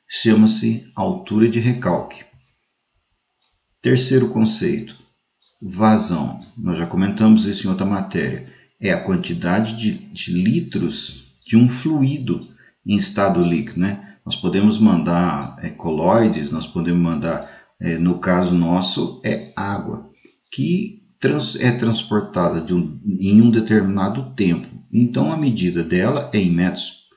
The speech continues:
cúbicos por hora, litros por hora, litros por minuto, litros por segundo. A partir desse, desse entendimento de vazão, nós conseguimos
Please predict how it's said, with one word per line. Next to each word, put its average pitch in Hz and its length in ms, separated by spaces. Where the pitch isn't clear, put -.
cúbicos - 380
por 101 260
hora, 98 380
litros 95 400
por 101 260
hora, 92 440
litros 110 340
por 95 180
minuto, 95 480
litros 113 380
por 92 160
segundo. 98 720
A 127 120
partir 131 520
desse, 120 580
desse 90 360
entendimento 107 840
de 90 120
vazão, 90 760
nós 107 220
conseguimos 107 800